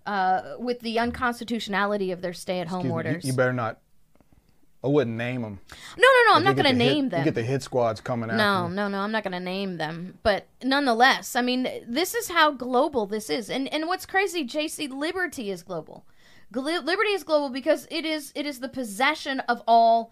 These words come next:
Speaker 1: humankind. I won't use man for our snowflakes because, you know,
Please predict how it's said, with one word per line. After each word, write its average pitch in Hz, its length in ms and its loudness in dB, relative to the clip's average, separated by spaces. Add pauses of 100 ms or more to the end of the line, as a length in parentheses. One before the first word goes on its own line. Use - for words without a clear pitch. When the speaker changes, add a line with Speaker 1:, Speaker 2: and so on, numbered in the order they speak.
(260)
Speaker 1:
humankind. 226 1300 -2 (340)
I - 100 -2
won't 233 200 2
use 220 220 -2
man 202 320 2
for 202 140 0
our 190 140 2
snowflakes 175 540 -6
because, 175 340 -14
you 185 120 -12
know, 165 180 -12